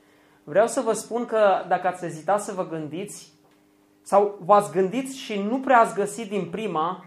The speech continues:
vreau să ș-, să știți că sunt mult mai multe situațiile în care ați scăpat cu viață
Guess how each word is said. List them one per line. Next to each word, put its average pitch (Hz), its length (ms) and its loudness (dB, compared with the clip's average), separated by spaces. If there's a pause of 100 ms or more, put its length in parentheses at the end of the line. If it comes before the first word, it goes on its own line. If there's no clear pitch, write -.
vreau 226 140 0
să 240 160 -6
ș-, - 180 -12 (180)
să - 160 -6
știți - 540 -10 (420)
că 196 120 -2
sunt 208 300 0
mult 392 580 6
mai 269 160 8
multe 269 300 4
situațiile 226 680 4
în 208 60 -2
care 202 160 4
ați 185 200 4
scăpat 226 400 2
cu 151 80 -10
viață 151 560 2